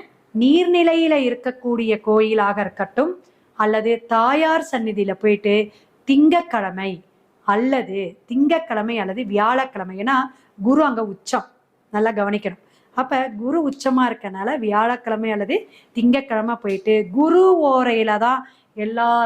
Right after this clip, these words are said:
ராசிக்காரர்களும் மேக்சிமம் செய்யணும். பெண்களா இருந்தா நல்ல கணவன் வரணும், எனக்கு நிறைய நகை சேரணும், நிறைய பட்டு சேலை சேரணும், நிறைய நான் ஹாப்பியாவே இருந்துட்டு இருக்கணும், சுற்றுலா பயணம் போகணும், இது மாதிரி இருந்தீங்கன்னா சுக்கிர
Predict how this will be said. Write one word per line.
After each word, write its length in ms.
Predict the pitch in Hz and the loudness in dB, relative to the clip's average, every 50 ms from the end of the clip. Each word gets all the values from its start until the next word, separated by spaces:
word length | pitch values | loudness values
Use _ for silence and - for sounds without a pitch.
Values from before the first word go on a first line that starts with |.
| 226 | 0
ராசிக்காரர்களும் 1040 | 220 226 233 - - 269 269 _ - 240 226 214 214 214 208 202 202 202 233 247 254 226 | 0 -2 -2 -2 -6 -8 -8 _ -2 0 2 2 2 2 0 -2 -4 -4 -2 0 0 0
மேக்சிமம் 600 | 208 208 226 226 - - 254 247 240 247 247 240 - | 2 0 -2 -2 -4 0 2 2 2 2 0 -2 -4
செய்யணும். 300 | 208 190 190 190 190 190 - _ _ _ _ _ _ _ _ _ _ - | -4 -4 -2 -4 -6 -8 -10 _ _ _ _ _ _ _ _ _ _ 0
பெண்களா 520 | 254 269 285 311 330 349 339 330 330 330 320 302 262 240 | 2 2 4 2 2 2 2 2 2 0 0 0 -2 -4
இருந்தா 340 | 240 233 233 226 214 220 240 240 240 233 | -4 -6 -8 -4 -2 0 0 0 0 -2
நல்ல 240 | 214 208 220 254 285 330 311 - | -6 -6 -6 -2 -2 -2 -2 0
கணவன் 400 | - 220 214 226 240 247 247 233 220 208 | -2 -2 -2 -2 -2 -2 -4 -2 -2 -4
வரணும், 380 | 202 202 208 208 208 208 208 202 - - - - _ _ - | -2 -2 0 0 0 0 0 -2 -4 -16 -20 -20 _ _ -6
எனக்கு 200 | 208 220 214 208 208 208 | -6 -6 -4 -4 -2 -2
நிறைய 360 | 208 214 240 254 254 294 302 277 247 | -2 -2 -4 -4 -2 0 0 2 0
நகை 200 | 214 214 233 247 247 - | 0 -2 -2 -4 -4 -2
சேரணும், 420 | 233 220 214 214 208 214 214 214 208 | -4 -2 -2 -2 -2 -2 -2 0 0
நிறைய 340 | 202 208 233 254 269 285 285 285 - | 0 0 0 2 2 2 0 0 -2
பட்டு 180 | - 208 - 269 262 - | -4 -4 -4 -8 -6 -2
சேலை 220 | 269 240 233 220 208 208 | 0 0 0 -2 -2 -2
சேரணும், 400 | 220 208 202 202 208 214 208 214 - - - - - - _ - | -2 -2 0 0 0 0 -2 -2 -4 -16 -20 -20 -20 -16 _ -2
நிறைய 320 | 214 214 233 254 262 302 285 277 | -2 -2 0 0 0 0 2 0
நான் 180 | 247 226 220 170 202 | 0 -2 -4 -2 -2
ஹாப்பியாவே 560 | 214 226 269 262 - 294 294 285 285 285 302 302 285 | 0 0 -2 -2 0 0 0 2 2 2 0 0 -2
இருந்துட்டு 300 | 240 226 226 226 _ 220 | -4 -8 -10 -12 _ -16
இருக்கணும், 340 | 214 - 214 214 214 214 214 - _ _ _ _ - - | -12 -6 -2 -2 -2 -2 -4 -10 _ _ _ _ -14 -12
சுற்றுலா 420 | - - - - 302 330 330 320 311 320 | -12 -12 -2 0 2 2 2 2 0 0
பயணம் 340 | 294 254 240 226 220 214 208 208 | -2 -2 -2 -4 -6 -6 -4 -2
போகணும், 400 | 214 214 208 214 208 208 214 220 254 214 202 | -2 0 0 -2 -2 -2 -4 -4 -6 -8 -6
இது 120 | 208 233 247 254 | -4 0 4 4
மாதிரி 200 | 277 269 269 285 277 | 4 4 2 0 -4
இருந்தீங்கன்னா 380 | 247 220 214 202 208 226 277 381 - _ _ _ _ _ - - | -4 -6 -8 -8 -4 -4 -4 -4 -4 _ _ _ _ _ -14 -12
சுக்கிர 280 | - - _ - 320 | -12 -8 _ -2 0